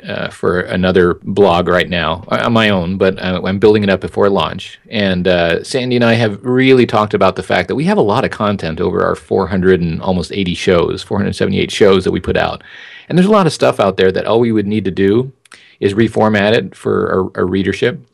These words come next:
And we, yeah, we've thought about an ebook or maybe even, uh, and taking some of the tri-, tips that you've given on Income School to turn it into an actual book that, uh, is put out there by Amazon or, or whatnot. Yeah, we, we're, we're, we're looking into that. And I,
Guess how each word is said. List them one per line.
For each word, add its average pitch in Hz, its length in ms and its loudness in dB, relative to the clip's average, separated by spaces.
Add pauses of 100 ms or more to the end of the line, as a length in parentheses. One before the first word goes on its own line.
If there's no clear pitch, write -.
(120)
And 107 200 0
we, 117 100 -4
yeah, 165 160 2
we've 208 180 2
thought 240 180 2
about 117 220 4
an 101 100 2
ebook 117 460 0
or 113 320 4
maybe 123 300 -2
even, 139 300 0
uh, 107 300 2
and 120 140 -8
taking 127 180 -2
some 117 160 -2
of 104 60 0
the 98 60 4
tri-, - 200 -4 (160)
tips - 300 0
that 98 120 0
you've 101 280 -2
given 98 260 2
on 90 220 0 (420)
Income 117 300 0
School 92 400 0
to 95 200 2
turn 117 240 0
it 101 120 4
into 98 260 0
an 95 80 0
actual 95 340 -2
book 95 280 -2
that, 92 260 -4
uh, 92 280 -2 (680)
is 95 200 -4
put 98 200 2
out 95 180 0
there 95 160 4
by 85 340 -2
Amazon 90 600 -4
or, 87 260 -8 (560)
or 104 140 -6
whatnot. 90 440 -2
Yeah, 135 200 2
we, 113 160 0
we're, 117 320 0
we're, 117 200 2
we're 117 120 2
looking 117 260 2
into 107 160 4
that. 85 160 2
And 95 100 -4
I, 110 40 -4